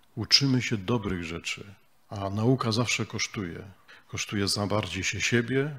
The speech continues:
wyrzeczenie się siebie, zerwanie pewnych kontaktów, czy to z ludźmi, czy to z jakimiś społecznościami, czy to z jakimiś ulubionymi zajęciami, które mamy,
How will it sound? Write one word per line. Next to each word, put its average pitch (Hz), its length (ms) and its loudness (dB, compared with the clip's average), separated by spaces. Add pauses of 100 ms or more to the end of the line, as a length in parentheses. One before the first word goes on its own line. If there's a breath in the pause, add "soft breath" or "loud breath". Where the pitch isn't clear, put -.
wyrzeczenie 107 680 2
się 127 180 -4
siebie, 131 500 -6 (560)
zerwanie 107 580 6
pewnych 90 640 -4 (460 soft breath)
kontaktów, 123 1000 -2 (380)
czy 98 140 -6
to 101 140 -6
z 90 100 0
ludźmi, 135 580 2 (120)
czy - 140 -10
to 98 140 -8
z 85 60 -6
jakimiś 92 760 -6 (500 soft breath)
społecznościami, 113 1000 0
czy - 120 -4
to 98 100 -6
z 92 60 -2
jakimiś 104 380 0
ulubionymi 110 520 4
zajęciami, 110 680 2
które 139 260 0
mamy, 143 340 -2